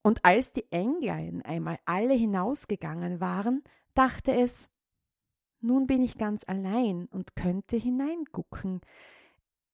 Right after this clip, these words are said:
Es weiß es ja niemand, wenn ich's tue.“ Es suchte den Schlüssel heraus, und als es ihn in der Hand hielt, steckte es ihn auch in das Schloss.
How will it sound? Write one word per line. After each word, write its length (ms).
Es 260
weiß 360
es 160
ja 120
niemand, 460
wenn 160
ich's 240
tue.“ 500
Es 260
suchte 340
den 160
Schlüssel 480
heraus, 580
und 220
als 300
es 160
ihn 160
in 120
der 180
Hand 280
hielt, 440
steckte 680
es 260
ihn 240
auch 260
in 140
das 220
Schloss. 480